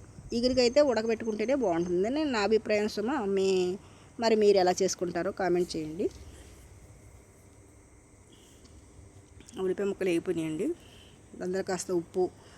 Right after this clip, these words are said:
కాస్త పసుపు, కారం అవి వేసిన తర్వాత ఇప్పుడు మనం ఉడకబెట్టుకున్న చిక్కుడుకాయ ముక్కలు ఉన్నాయి కదా, అందులో వేసుకోవాలి. ఇప్పుడు అందులో వేసేసామండి.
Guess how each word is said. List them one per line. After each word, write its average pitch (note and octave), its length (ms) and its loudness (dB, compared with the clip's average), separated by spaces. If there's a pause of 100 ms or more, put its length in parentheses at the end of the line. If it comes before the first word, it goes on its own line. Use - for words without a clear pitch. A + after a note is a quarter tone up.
(180)
కాస్త G3 200 -2
పసుపు, F#3 480 -4 (280)
కారం F#3 300 -2 (960)
అవి F3+ 140 0
వేసిన F3+ 280 0
తర్వాత F#3 340 -2
ఇప్పుడు C4 280 2
మనం F3+ 400 2
ఉడకబెట్టుకున్న G3 520 0
చిక్కుడుకాయ G3+ 440 0
ముక్కలు F#3+ 260 0
ఉన్నాయి F#3 200 0
కదా, A3+ 180 -4
అందులో G3 240 0
వేసుకోవాలి. - 460 -6
ఇప్పుడు - 200 -14 (1400)
అందులో G3 200 2
వేసేసామండి. F#3+ 680 0